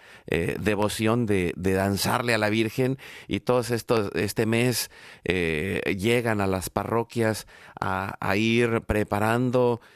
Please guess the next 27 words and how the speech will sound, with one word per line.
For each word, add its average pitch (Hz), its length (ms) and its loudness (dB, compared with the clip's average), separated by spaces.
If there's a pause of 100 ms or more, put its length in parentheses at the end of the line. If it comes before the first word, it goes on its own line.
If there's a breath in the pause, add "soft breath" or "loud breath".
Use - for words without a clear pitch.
(160 loud breath)
en, 95 280 0
en 101 200 0
la 101 100 0
danza, 131 640 2
en 95 240 0
las, 95 240 -2
en 92 160 -2
el 95 100 0
espíritu, 123 680 -2 (300 loud breath)
esa 110 360 -2
peregrinación 101 880 2 (300 loud breath)
espiritual, 131 1000 0
material, 113 680 0
familiar, 127 720 0
comunitaria, 120 760 -2 (400 loud breath)
hacia 98 440 -2
el 104 80 2
encuentro 117 640 2
de 104 80 0
la 101 100 2
Virgen, 110 400 0 (300 loud breath)
pero 110 320 2
ahora, 131 560 2
pues, - 360 -2
ayudar 110 500 0
a 151 80 -2
que 104 360 0